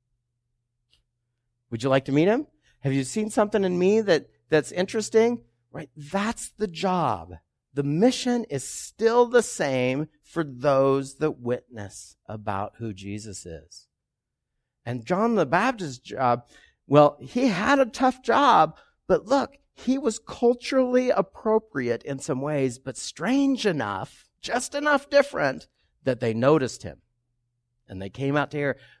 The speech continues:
But he agreed and understood his culture that he was in. You are just like that. And you know more about your culture than you think you do.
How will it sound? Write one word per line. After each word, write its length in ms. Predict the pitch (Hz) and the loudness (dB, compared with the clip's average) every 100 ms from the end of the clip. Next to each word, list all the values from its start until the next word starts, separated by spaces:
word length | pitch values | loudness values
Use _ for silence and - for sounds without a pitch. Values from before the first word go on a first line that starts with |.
| _ | _
But 180 | 135 131 | -4 -4
he 220 | - 131 | -2 -2
agreed 720 | 113 104 135 190 202 202 190 - _ - | -2 -4 -10 -6 -4 -4 -6 -12 _ -10
and 200 | 117 120 - | -8 -8 -6
understood 580 | 156 170 170 - 151 | -4 -2 -4 -2 0
his 160 | 139 127 | 0 -4
culture 420 | - 131 123 123 | -6 -8 -6 -6
that 120 | 110 | -4
he 100 | 101 | -4
was 180 | 104 95 | -4 -6
in. 280 | 98 85 80 _ _ _ _ | -6 -8 -10 _ _ _ _
You 540 | 110 131 226 170 120 113 | -12 -4 0 0 0 -2
are 120 | 107 | -6
just 340 | 104 156 151 | -4 -6 -6
like 240 | 110 98 - | -6 -8 -8
that. 220 | - - _ _ _ _ _ _ _ _ _ _ _ _ _ _ _ _ _ _ _ _ | -18 -20 _ _ _ _ _ _ _ _ _ _ _ _ _ _ _ _ _ _ _ _
And 140 | 127 196 | -6 -2
you 100 | 285 | 2
know 180 | 226 160 | 4 4
more 240 | 139 139 | 4 4
about 340 | 120 123 120 | 4 2 0
your 140 | 123 123 | -2 -6
culture 420 | - 165 - 113 | -4 -6 -4 -6
than 160 | 104 107 | -6 -8
you 100 | 117 | -6
think 260 | 190 208 | -6 -6
you 100 | 117 | -8
do. 200 | 80 71 | -10 -12